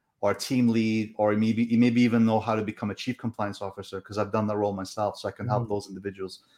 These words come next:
Speaker 1: So those are three types of people I help, and I help them primarily with their soft skills. So I help people with, you know, LinkedIn branding. So how do you market yourself? How do you build a, a good LinkedIn brand?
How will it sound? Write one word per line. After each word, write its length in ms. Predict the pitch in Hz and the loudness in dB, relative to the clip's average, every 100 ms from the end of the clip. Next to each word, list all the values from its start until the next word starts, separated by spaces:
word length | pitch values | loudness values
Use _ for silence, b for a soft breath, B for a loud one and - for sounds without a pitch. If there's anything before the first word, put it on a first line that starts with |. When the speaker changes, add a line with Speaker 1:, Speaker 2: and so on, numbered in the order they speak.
| _ _ - | _ _ 4
Speaker 1:
So 140 | 131 | 12
those 160 | 175 185 | 12 12
are 120 | 185 | 8
three 140 | 185 | 6
types 320 | 175 170 160 - | 8 8 8 4
of 100 | - | 2
people 280 | 127 123 | 4 6
I 60 | 107 | 6
help, 240 | 104 104 117 | 4 2 2
and 100 | 120 | 4
I 40 | |
help 260 | 113 147 151 | 6 4 6
them 100 | 143 | 2
primarily 540 | - 127 120 123 123 | 6 8 8 8 6
with 160 | 110 107 | 4 2
their 120 | 101 | -2
soft 320 | - 104 101 | -2 -2 -2
skills. 520 | - 107 95 92 - _ _ _ _ - | -4 -2 -2 -4 -12 _ _ _ _ -4
So 160 | - | 2
I 40 | 117 | 8
help 240 | 143 147 | 10 8
people 420 | 139 131 127 117 | 4 6 6 8
with, 420 | 113 113 107 - - - | 8 6 4 -2 -18 -6
you 80 | 110 | -2
know, 300 | 101 98 98 _ _ - | 0 -2 -6 _ _ 0
LinkedIn 380 | 127 151 165 143 | 2 2 2 6
branding. 580 | 139 139 135 139 156 - _ _ _ - | 8 8 8 4 2 -6 _ _ _ -8
So 160 | - | -4
how 280 | 107 131 131 | 4 10 10
do 100 | 131 | 8
you 160 | 123 117 | 6 6
market 360 | 110 120 - | 6 6 4
yourself? 440 | 120 - 120 117 - | -4 0 4 4 4
How 180 | 120 120 | 4 4
do 60 | |
you 80 | 120 | 4
build 260 | 117 113 110 | 4 4 4
a, 260 | 107 104 | 2 0
a 100 | 101 | -2
good 240 | 101 113 107 | -2 0 0
LinkedIn 480 | 107 117 - 113 101 | 2 0 0 -2 0
brand? 320 | 104 104 | 0 0